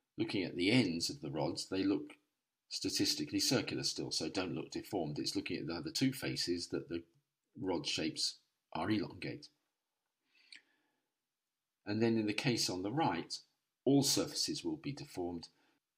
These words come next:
The rock will contain both a linear and planar fabric element. These features provide a terminology. These types of rocks are called tectonites.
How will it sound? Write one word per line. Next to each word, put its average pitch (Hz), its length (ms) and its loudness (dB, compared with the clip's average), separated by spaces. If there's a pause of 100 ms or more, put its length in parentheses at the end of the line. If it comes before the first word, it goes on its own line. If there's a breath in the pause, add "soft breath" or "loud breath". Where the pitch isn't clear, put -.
The 90 60 -6
rock 90 340 -4
will 85 120 2
contain 85 480 -4
both 85 220 -4
a 80 60 -4
linear 90 540 0
and 85 120 -10
planar 80 460 -4
fabric 73 420 -2
element. 76 440 -6 (1160)
These 143 240 4
features - 600 -2 (220)
provide 101 340 2
a 95 40 0
terminology. 92 720 0 (2000)
These - 180 -2
types - 320 0
of 87 80 -4
rocks - 220 -2
are - 40 -8
called - 240 -8
tectonites. - 800 0